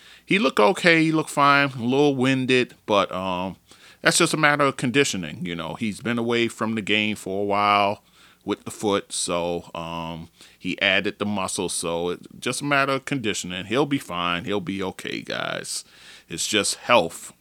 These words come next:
That's what I worry about with him, is health. Then you got guys like, um, the sophomores, Obi Toppin, whose game has immensely improved. Um,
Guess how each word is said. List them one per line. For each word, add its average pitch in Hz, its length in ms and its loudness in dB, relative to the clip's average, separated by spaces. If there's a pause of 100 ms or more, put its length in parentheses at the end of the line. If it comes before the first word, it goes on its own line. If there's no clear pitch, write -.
(220)
That's - 580 0 (260)
what 98 180 -2
I 87 120 0
worry 90 260 -2
about 87 260 -8
with 78 140 -8
him, 85 200 -8
is - 180 -12
health. - 380 -8 (720)
Then 113 200 2
you 117 100 0
got 117 280 4
guys 113 580 2
like, 101 480 0
um, 90 520 -4 (540)
the - 80 -6
sophomores, 113 1080 0 (640)
Obi 107 340 2
Toppin, 131 640 6
whose 110 580 -2
game 113 360 2
has 92 440 0 (1400)
immensely 120 640 2
improved. 90 800 -6 (320)
Um, 78 520 -8